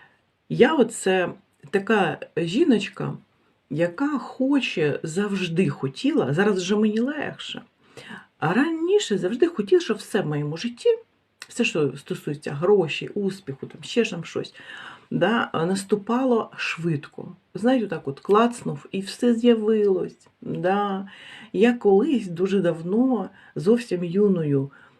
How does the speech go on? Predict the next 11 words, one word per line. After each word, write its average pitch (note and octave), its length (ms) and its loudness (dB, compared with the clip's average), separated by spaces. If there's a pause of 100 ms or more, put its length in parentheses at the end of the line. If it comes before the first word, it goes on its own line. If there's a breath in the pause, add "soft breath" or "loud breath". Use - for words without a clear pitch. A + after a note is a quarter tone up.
дівчинкою, F3+ 840 0
мріяла C#4+ 400 2
взагалі C#4 360 2
про F3+ 180 -4
чемодан F#3 480 0
грошей. B2+ 480 -2
Не F3+ 160 -4
знаю, B2+ 360 -8 (120)
є A#3 220 -6
такі - 380 -14
вообще - 460 -12